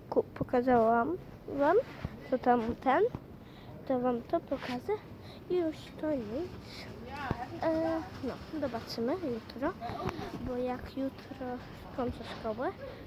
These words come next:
to zjem jeszcze obiad, no. I ten, idę teraz tak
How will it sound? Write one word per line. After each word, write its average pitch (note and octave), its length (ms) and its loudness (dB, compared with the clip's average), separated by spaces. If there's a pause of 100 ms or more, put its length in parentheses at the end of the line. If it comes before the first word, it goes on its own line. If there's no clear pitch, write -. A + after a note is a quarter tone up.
(160)
to A3+ 100 -4
zjem A3+ 260 -4
jeszcze A3+ 280 -12 (280)
obiad, B3 320 -2 (520)
no. C4 80 -2 (1120)
I - 180 -4
ten, C4 160 0 (960)
idę C4+ 560 8 (680)
teraz A#3+ 200 0 (800)
tak B3 200 -8